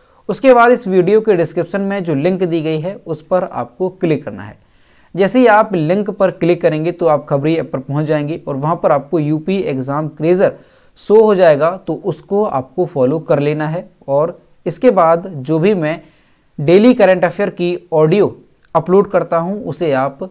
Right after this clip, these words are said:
आसानी से तीन से चार मिनट में सुन सकते हैं और डेली करंट अफेयर का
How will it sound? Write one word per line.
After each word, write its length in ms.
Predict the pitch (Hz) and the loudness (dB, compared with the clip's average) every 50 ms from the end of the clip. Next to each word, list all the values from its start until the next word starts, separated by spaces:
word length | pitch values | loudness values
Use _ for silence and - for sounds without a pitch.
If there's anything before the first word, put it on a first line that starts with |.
| _ _ - | _ _ -10
आसानी 400 | 143 135 - 165 156 170 190 180 | -10 -6 -6 -4 -4 -4 -6 -8
से 160 | - 165 156 151 151 - | -8 -8 -8 -8 -10 -10
तीन 200 | 160 151 165 175 | -10 -8 -8 -8
से 160 | 165 156 147 135 | -8 -8 -8 -8
चार 320 | 143 - 156 156 170 175 | -6 -2 0 2 2 2
मिनट 280 | 160 139 131 127 - - | 0 0 -4 -6 -6 -10
में 80 | 156 | -12
सुन 200 | 143 - 151 143 | -10 -8 -8 -8
सकते 300 | 131 151 147 151 - 156 | -8 -8 -8 -6 -6 -4
हैं 180 | 170 202 226 226 - _ _ _ _ - _ - | -4 -4 -6 -8 -12 _ _ _ _ -12 _ 0
और 100 | 180 165 | 2 4
डेली 260 | 156 190 214 233 254 | 4 6 6 6 4
करंट 300 | 247 220 180 170 175 165 | 4 4 2 2 2 0
अफेयर 260 | 170 151 - 175 165 | -2 -2 0 -2 -2
का 220 | 160 - 151 147 | 0 0 -2 -2